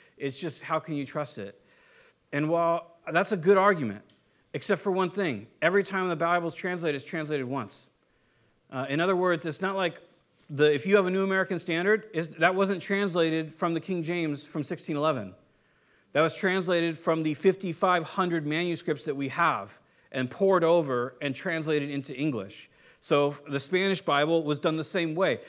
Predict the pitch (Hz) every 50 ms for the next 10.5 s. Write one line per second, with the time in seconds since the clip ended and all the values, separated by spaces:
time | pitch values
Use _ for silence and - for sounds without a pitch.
0 | - - _ 151 165 202 220 202 147 170 170 180 202 190 180 160 156 151 - -
1 | - 196 180 185 185 165 170 160 156 151 165 - - 165 175 - - 180 156 160
2 | 156 151 135 123 147 156 156 127 113 113 110 110 131 139 147 143 143 - 160 170
3 | 180 - - - _ _ _ _ _ _ _ _ _ _ _ _ 156 156 170 185
4 | 180 151 160 160 175 175 160 151 143 147 143 131 - 185 175 175 180 165 147 143
5 | 139 139 139 135 - - 151 160 175 170 170 165 143 135 139 135 131 135 131 135
6 | 139 135 135 - - _ _ _ 131 135 139 143 151 165 165 156 156 147 - -
7 | - 175 151 139 123 - - - 202 190 190 - - 180 160 - 202 190 185 180
8 | 170 175 170 - 175 170 165 165 156 151 147 139 165 170 156 156 170 165 - -
9 | 147 - - 196 170 - 185 180 180 147 135 113 117 110 - - - - _ _
10 | - 143 147 143 131 165 196 139 107 104